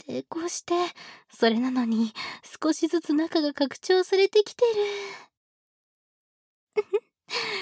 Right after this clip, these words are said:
今私の指がどっちに向いているかわかる？その通り、上ですね。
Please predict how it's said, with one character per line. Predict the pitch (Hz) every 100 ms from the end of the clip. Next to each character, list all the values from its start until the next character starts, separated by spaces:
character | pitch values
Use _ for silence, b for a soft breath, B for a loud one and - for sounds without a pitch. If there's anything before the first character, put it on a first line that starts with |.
| 359 B B
今 | 240 233 202
私 | 190 247 240 277
の |
指 | 277 277 269
が | 269 240 220 B B
ど | 214
っ | 381
ち | - 339
に | 269
向 | 247 254
い |
て | -
い | 277
る | 285
か | 220
わ | 202 -
か | 381
る？ | 381 320 392 494 - _ _ _ _ _ _ _ _ _ _ _ _ _ _ _ _ _ _ _ _
そ | - 208 -
の | 208 226
通 | - - 311 311 294
り、 | 262 - B B B B
上 | 226 247 277
で | 311
す | - 262
ね。 | 247 262